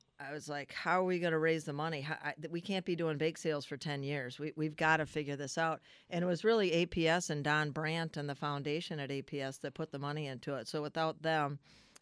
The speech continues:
and the, you know, everybody else's, uh, input into, to building the park, but without that, it wouldn't have happened, and, you know, D O T and the, uh, parking lot and, and what have you. So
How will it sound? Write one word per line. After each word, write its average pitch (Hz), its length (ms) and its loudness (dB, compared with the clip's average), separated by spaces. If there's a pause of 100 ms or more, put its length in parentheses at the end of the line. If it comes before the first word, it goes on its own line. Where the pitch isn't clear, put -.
(120)
and 165 260 4
the, 151 240 4
you 160 140 0
know, 143 60 0
everybody 147 460 0
else's, 143 520 -4
uh, 135 220 0 (420)
input 165 380 4
into, 139 420 -2
to 147 100 -2
building 151 380 0
the 127 80 -4
park, 127 280 -2
but 135 180 -2 (200)
without 160 360 4
that, 147 200 4
it - 80 0
wouldn't 143 220 0
have 135 80 -4
happened, 139 460 0
and, 131 220 -4
you 143 100 -6
know, 135 100 -2
D 147 200 0
O 139 60 0
T 147 280 0
and 135 180 0
the, 127 200 -2
uh, 123 160 -4
parking 143 400 -4
lot 127 280 -2 (100)
and, 120 220 -8
and 135 160 -6
what 131 140 -4
have 127 220 -2
you. 110 80 -6
So - 200 0